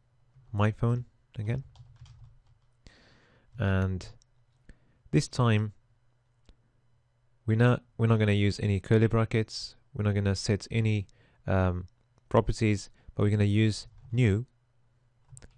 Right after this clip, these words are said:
object and then parentheses. Okay, so what we're doing here, we're defining the object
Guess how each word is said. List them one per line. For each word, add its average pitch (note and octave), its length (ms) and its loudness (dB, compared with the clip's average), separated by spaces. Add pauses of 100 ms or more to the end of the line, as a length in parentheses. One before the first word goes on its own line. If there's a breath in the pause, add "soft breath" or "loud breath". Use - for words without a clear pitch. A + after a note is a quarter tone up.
(120)
object - 480 -2 (2250)
and F2+ 160 -8
then F#2 280 0 (260)
parentheses. - 560 -4 (1500 soft breath)
Okay, B2+ 180 0
so B2+ 160 0
what C#3 60 4
we're E3 80 4
doing C#3+ 220 4
here, A#2+ 200 4
we're A#2 120 6
defining A2 680 0
the F2 400 -4
object C#3 500 4